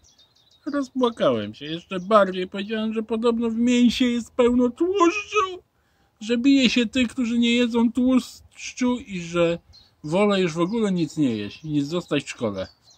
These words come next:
Tata podrapał się po głowie i spojrzał na mamę. „To co robimy?”, zapytał. „Nic nie możemy zrobić”, powiedziała mama. „Zawiadomiliśmy już szkołę, a Mikołaj jest duży i powinien być rozsądny.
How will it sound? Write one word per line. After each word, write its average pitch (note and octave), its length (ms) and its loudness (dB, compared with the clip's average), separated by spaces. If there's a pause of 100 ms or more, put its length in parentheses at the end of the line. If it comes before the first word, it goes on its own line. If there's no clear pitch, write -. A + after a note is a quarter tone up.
(420)
Tata C#3 580 -6
podrapał A#2+ 500 -6
się - 140 -14
po A#2+ 140 -14
głowie A2+ 440 -6
i C#3+ 60 -8
spojrzał A#2+ 380 -8
na A#2 100 -4
mamę. G2 340 -6 (960)
„To G#2+ 80 -14
co C3+ 180 -4
robimy?”, A2+ 560 0 (500)
zapytał. B2+ 640 -8 (640)
„Nic F4+ 240 -4
nie E4+ 100 4
możemy A3 400 6
zrobić”, E3+ 440 2
powiedziała A#2 380 -2
mama. F#2 300 -8 (360)
„Zawiadomiliśmy A3+ 960 0
już C3+ 120 0
szkołę, C4 520 2
a E3 100 -4
Mikołaj D#3+ 400 0
jest A2+ 200 -4
duży G#3 280 -2
i E3+ 60 -2
powinien D3 340 0
być C#3 180 -4
rozsądny. A2+ 540 -8